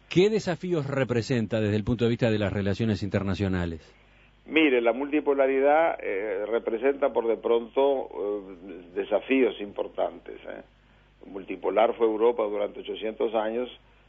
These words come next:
Speaker 2: y terminó inventando todas las guerras, ¿no? Es decir, de que lo, el primer peligro es el encontrar los equilibrios políticos en esa multipolaridad,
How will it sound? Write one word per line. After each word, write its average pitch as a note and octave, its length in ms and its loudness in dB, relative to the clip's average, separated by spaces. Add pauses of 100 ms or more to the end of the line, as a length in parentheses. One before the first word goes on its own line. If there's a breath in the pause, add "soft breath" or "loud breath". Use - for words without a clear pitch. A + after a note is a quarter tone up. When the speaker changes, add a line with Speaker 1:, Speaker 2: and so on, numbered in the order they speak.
(120 soft breath)
Speaker 2:
y F#2+ 140 -10
terminó G2 480 -6
inventando G2+ 560 -4
todas G#2 200 2
las F#2 120 -2
guerras, G2+ 340 0
¿no? A#2+ 160 -12 (680 soft breath)
Es - 120 -8
decir, G#2+ 400 -6
de F2+ 60 -10
que F#2+ 240 -2
lo, G2 220 -2
el F2 160 -2
primer G#2+ 400 0
peligro A2+ 400 2
es G#2+ 80 0
el G#2 100 -2
encontrar G#2 520 0 (340 soft breath)
los G2 180 -6
equilibrios G2 440 -4
políticos A2+ 580 -2
en F2+ 140 -6
esa E2+ 160 -8
multipolaridad, F2 800 -4